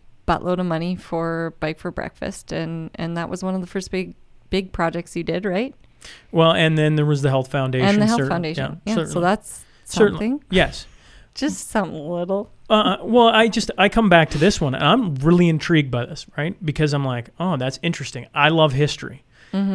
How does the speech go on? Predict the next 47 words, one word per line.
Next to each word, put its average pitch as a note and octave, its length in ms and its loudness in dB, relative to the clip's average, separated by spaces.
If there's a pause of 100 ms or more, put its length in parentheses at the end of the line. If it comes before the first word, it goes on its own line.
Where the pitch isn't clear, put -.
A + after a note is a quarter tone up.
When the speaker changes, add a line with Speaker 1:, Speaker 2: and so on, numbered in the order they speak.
Speaker 2:
And C#3 240 2
the C#3 60 2
more C#3+ 220 4
you D#3 80 4
dig D3 200 4
into C#3+ 140 4
history, C#3 460 0
whether C3 240 -2
you're C#3 180 -2
talking C#3 360 -2
about C3+ 240 -6
what's C#3+ 280 -6
gone C#3 240 -2
on C3 160 -2
with B2+ 160 -6
residential C3 480 -4
schools, B2 300 -8
you B2+ 60 -8
just C3+ 160 -6
start C#3 200 -4
reading C#3+ 220 -6
some C#3+ 200 -6
of C#3 40 -4
them C#3 100 -4
stories, C3+ 500 -6 (460)
and C#3 400 0
every D3+ 240 0
parent, D3+ 560 0 (380)
your C3+ 120 -2
skin F#3 280 2
will C3+ 100 0
crawl. A#2 380 -6 (560)
And D3 160 4
then, E3 260 6
you E3 160 0
know, D#3 120 4
you D#3+ 100 2
go D#3+ 120 2
back D3+ 300 2
and D#3 100 -2
you D3+ 120 2
listen D#3 320 0
to D3+ 280 0
Albert D3 280 2
Jimmy D#3 280 4
on D#3 200 4
here, D3+ 340 0